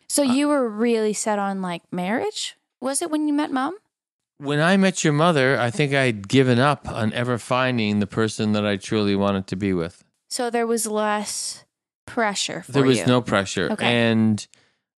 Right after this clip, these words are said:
Speaker 2: um, I remember Jenny had a, a definition in her mind of what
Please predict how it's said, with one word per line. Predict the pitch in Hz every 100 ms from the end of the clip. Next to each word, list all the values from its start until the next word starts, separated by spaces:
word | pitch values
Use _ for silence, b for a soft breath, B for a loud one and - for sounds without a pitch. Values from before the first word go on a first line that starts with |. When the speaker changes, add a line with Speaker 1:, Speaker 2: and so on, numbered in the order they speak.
| -
Speaker 2:
um, | 107 104 101 95 -
I | 117
remember | 120 117 120 117 117 110 101 _ _ _ _ _ _ _ _ _ - - _ -
Jenny | - 127 131 117
had | 113 113 110
a, | 104 98 95 92 95 98 _ _ _ _ -
a | 107
definition | 92 117 - 113 123 - 107
in | 104
her | 101
mind | 95 110 120 104 98
of | 90 98
what | 107 107